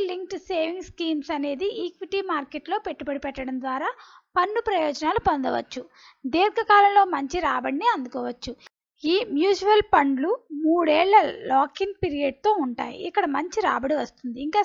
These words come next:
సెక్షన్ ఎయిటీ సి కింద ట్యాక్స్ భారీగా తగ్గించుకోవచ్చు. పన్ను రహిత బాండ్లు, పన్ను రహిత బాండ్లు కూడా మంచి ఆప్షన్. ఇక్కడ వచ్చే వడ్డీకి ఎలాంటి ఆదాయ పన్ను వర్తించదు. ప్రభుత్వ కార్పొరేషన్లు, ప్రభుత్వ రంగ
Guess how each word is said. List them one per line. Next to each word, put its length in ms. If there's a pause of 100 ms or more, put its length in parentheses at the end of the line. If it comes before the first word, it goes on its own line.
సెక్షన్ 400
ఎయిటీ 260
సి 100 (100)
కింద 200 (520)
ట్యాక్స్ 340
భారీగా 460
తగ్గించుకోవచ్చు. 800 (520)
పన్ను 300
రహిత 220 (100)
బాండ్లు, 300 (180)
పన్ను 280
రహిత 260
బాండ్లు 360
కూడా 160 (160)
మంచి 260 (100)
ఆప్షన్. 340 (420)
ఇక్కడ 160 (100)
వచ్చే 260 (120)
వడ్డీకి 480
ఎలాంటి 440
ఆదాయ 260 (140)
పన్ను 280
వర్తించదు. 520 (440)
ప్రభుత్వ 380 (100)
కార్పొరేషన్లు, 760
ప్రభుత్వ 420
రంగ 160